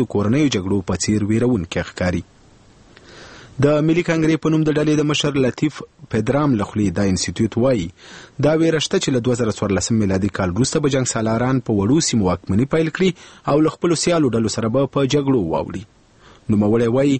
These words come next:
کله چې افغان سیاستوال د رسنیو په وړاندې څرګندیږي، نو د ملي یووالي د خبرو تر شا چې افغانان یو دي او قومي اختلاف پکې نشته، خپلې اصلي څیرې پټوي. خو کله چې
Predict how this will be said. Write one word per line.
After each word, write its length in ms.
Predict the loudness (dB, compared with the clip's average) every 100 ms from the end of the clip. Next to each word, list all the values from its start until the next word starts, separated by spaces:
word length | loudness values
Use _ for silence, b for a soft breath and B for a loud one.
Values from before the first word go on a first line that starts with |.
| B B _ 0
کله 120 | 0
چې 200 | 0 -2
افغان 280 | 0 -2 0
سیاستوال 480 | -2 -2 0 0 0
د 100 | -2
رسنیو 360 | -2 0 0 0
په 80 | 0
وړاندې 320 | 0 0 -2
څرګندیږي، 580 | -4 0 2 2 2 2
نو 60 | 2 2
د 80 | 2
ملي 160 | 2 2
یووالي 360 | 2 2 2 0
د 100 | -2
خبرو 260 | -2 -2 -2
تر 100 | -2
شا 100 | -2 0
چې 120 | 0 -2
افغانان 420 | -2 0 2 2 2
یو 140 | 2 2
دي 80 | 0
او 20 | 0 0
قومي 260 | 0 2 0
اختلاف 400 | -2 -2 -2 -2
پکې 320 | -6 -8 -4 -2
نشته، 280 | 0 0 0 -2 B B B -18
خپلې 280 | -6 0 2 2 -2
اصلي 260 | -2 -2
څیرې 340 | 0 2 2 0 -4
پټوي. 300 | -8 -8 -10 B B B B -6
خو 80 |
کله 180 | 0 0
چې 60 | 0